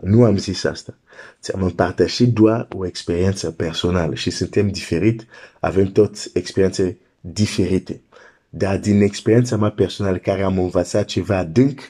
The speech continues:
de asta ți împărtășesc, da? Deci, închinarea. Nu știu ce, eram... Uh, cu, aveam încă flacăra de dragoste din tine.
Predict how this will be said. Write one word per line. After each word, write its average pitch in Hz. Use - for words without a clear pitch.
de -
asta 101
ți -
împărtășesc, 82
da? 87
Deci, -
închinarea. 135
Nu 160
știu -
ce, -
eram... 160
Uh, 143
cu, -
aveam 127
încă 135
flacăra 123
de 110
dragoste 110
din 104
tine. 104